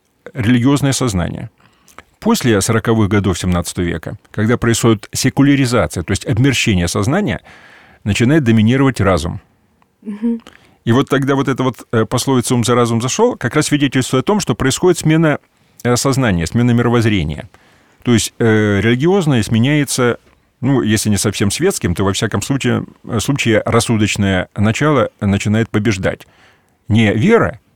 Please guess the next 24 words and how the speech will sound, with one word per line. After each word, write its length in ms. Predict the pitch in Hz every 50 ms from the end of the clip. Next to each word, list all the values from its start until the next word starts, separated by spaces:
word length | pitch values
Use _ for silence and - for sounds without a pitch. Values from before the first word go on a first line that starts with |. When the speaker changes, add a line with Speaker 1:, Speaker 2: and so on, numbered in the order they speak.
| _ _ _ _ _ _ _ _ _ _ _ _ _ - _ _
Speaker 1:
а 200 | - 98 98 104 -
именно, 540 | - 139 165 175 170 160 156 147 135 120 - -
э, 420 | - 107 101 101 98 98 95 95 92 - - -
розмысл, 460 | 107 117 139 123 98 98 87 - - - _ _ _
как 180 | - 98 90
говорили 380 | 87 98 95 98 87 87 85 85
в 80 | 82
Древней 280 | 92 98 98 90 92 92
Руси, 320 | 87 95 - - 160 160 151 - - _ _
то 80 | -
есть, 180 | 113 104 - - _
э, 240 | - 104 104 98 95
рассудок. 540 | 95 117 123 - - 90 73 - - - - _ _ _ _ _ _ _ - - - - - - -
И 140 | 151 170 170
вот 300 | 147 165 170 - - - _ -
уже 560 | 151 143 143 131 123 131 151 147 131 110 92
к 100 | - _
концу 380 | - 127 131 135 - - 127 117
семнадцатого 600 | - - 110 113 120 120 117 - - - - 113
века 340 | 117 151 208 233 - - 110
появляются 680 | - - 110 117 117 107 117 135 175 214 214 - - 120
глаголы 500 | 101 110 113 113 107 107 107 113 139 170 190
совершенного 760 | - - 117 104 104 - - - 101 95 104 113 127 147 165
вида. 340 | 156 120 98 85 - -